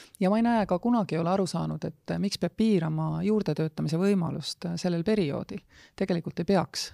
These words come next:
Äh, mida rohkem inimene ju riigile makse maksab, seda suurema osa ta maksab ise tagasi ka sellest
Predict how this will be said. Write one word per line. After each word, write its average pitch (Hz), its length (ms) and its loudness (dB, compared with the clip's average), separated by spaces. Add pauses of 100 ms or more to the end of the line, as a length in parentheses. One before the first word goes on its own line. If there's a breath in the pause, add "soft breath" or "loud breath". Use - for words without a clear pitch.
Äh, 202 80 -4
mida 190 420 -4
rohkem 202 300 0
inimene 180 300 2
ju 180 80 2
riigile 196 280 2
makse 208 260 0
maksab, 147 300 -4
seda - 200 -4
suurema 185 320 0
osa 190 180 -2
ta - 100 -4
maksab 170 300 -2
ise 180 180 0
tagasi 160 400 -2
ka 151 160 -4 (180)
sellest 175 420 -8